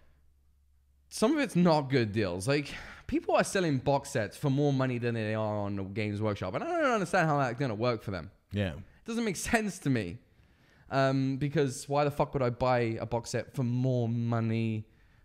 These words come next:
Speaker 1: from you when
Speaker 2: Yeah.
Speaker 1: I can go
Speaker 2: Don't know.
Speaker 1: to the shop when the Games Workshop's already expensive?
Speaker 2: Yeah.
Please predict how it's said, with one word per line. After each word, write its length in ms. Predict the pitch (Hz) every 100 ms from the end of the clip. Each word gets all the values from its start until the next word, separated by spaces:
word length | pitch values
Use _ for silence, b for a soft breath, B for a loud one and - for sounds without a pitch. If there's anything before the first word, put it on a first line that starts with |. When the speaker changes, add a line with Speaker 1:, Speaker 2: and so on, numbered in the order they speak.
| _
Speaker 1:
from 300 | - 110 107
you 400 | 110 110 110 107
when 180 | 104 104
Speaker 2:
Yeah. 60 |
Speaker 1:
I 80 | 110
can 260 | 107 107 107
go 440 | 107 107 107 107 104
Speaker 2:
Don't 160 | 123 123
know. 160 | 98 - -
Speaker 1:
to 160 | - 101
the 160 | 107
shop 520 | 107 - 110 107 - -
when 140 | 107
the 60 | 104
Games 360 | 98 107 107 -
Workshop's 380 | 107 - - -
already 360 | 110 104 104 104
expensive? 580 | 80 - 101 113 127 131 -
Speaker 2:
Yeah. 220 | 98 98